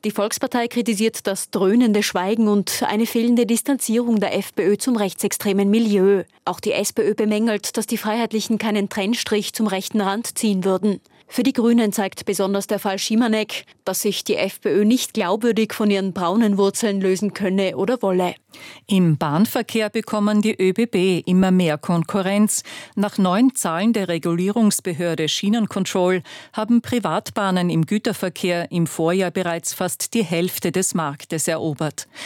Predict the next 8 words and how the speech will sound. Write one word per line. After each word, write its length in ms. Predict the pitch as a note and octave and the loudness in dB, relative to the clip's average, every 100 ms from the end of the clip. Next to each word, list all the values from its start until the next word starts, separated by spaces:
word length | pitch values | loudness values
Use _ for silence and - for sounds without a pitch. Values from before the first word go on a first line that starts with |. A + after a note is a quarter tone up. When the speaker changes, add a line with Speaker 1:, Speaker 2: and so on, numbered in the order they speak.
| - | -10
Speaker 2:
Auch 220 | - F#3+ G#3 | -4 -2 2
im 140 | G3 | 2
Personenverkehr 960 | - A#3 - F#3+ G#3+ - E3 - D#3+ D#3 | 2 -2 0 2 2 0 -4 -2 -2 -2
wächst 400 | D#3 - - - | -4 -4 -8 -4
der 140 | F#3 | -4
Anteil 440 | E3+ F#3 - E3 D#3+ | -2 -2 -2 -4 -4
privater 540 | - F3+ D#3 D3 F#3 | -4 -2 -2 0 0
Mitbewerber. 800 | E3+ - - F3 D3+ C#3 C#3+ | 0 0 -2 -2 0 0 -2